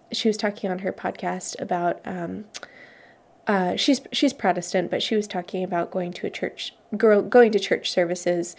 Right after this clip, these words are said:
and, like, how some sermons could be especially long. And what she would do with her kids would be to just, like,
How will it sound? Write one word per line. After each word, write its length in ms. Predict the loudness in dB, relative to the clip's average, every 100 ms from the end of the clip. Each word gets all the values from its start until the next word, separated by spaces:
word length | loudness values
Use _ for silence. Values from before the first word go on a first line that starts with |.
| -16 -16 -18 -4
and, 100 | 0
like, 160 | 0
how 300 | 2 0 0 -4
some 260 | -6 -4 -4
sermons 520 | -2 -2 -2 -4 -4
could 160 | -6 -4
be 80 | -4
especially 480 | -2 -4 -2 -4 -4
long. 400 | -4 -4 -6 -6
And 180 | -4 -2
what 160 | -2 -2
she 160 | 2
would 120 | 2
do 100 | 2
with 120 | -2 -2
her 120 | -8
kids 400 | -2 -4 -2 -6
would 140 | -6
be 260 | -4 -2 -2
to 160 | -4 -6
just, 320 | -4 -6 -6
like, 320 | -8 -8 -16